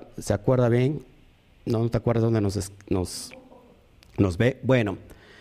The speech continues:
saque su, su, su Biblia, su Torah, y vamos a abrir el,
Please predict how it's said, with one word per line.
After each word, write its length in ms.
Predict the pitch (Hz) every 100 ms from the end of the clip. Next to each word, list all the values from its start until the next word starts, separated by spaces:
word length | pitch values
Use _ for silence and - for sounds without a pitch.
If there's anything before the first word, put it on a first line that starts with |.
| - - - - _ - _ -
saque 400 | - - 202 208
su, 300 | 208 165 135 -
su, 600 | - - 113 107 104 98
su 240 | - - 104
Biblia, 560 | 135 156 135 143 147
su 180 | 151 -
Torah, 540 | - 104 104 113 139 - - - - - - - - - - - - -
y 120 | 98
vamos 340 | 117 139 143
a 60 | 117
abrir 520 | 101 117 127 127 - - - - - - -
el, 720 | 90 92 92 92 90 87 -